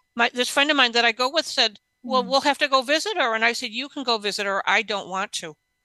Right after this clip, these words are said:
Speaker 1: Um, she just
Speaker 2: <laughs>
Speaker 1: annoyed me. But for the most part, I mean, people around here are,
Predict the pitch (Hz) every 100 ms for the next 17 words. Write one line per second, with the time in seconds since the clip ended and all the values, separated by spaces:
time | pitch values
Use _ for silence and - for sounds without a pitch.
0 | _ - - - 214 214 - 220 262 320
1 | 240 - 226 226 311 440 285 170 - _
2 | 240 226 285 269 285 330 - 311 247 240
3 | 262 381 403 269 240 226 214 247 190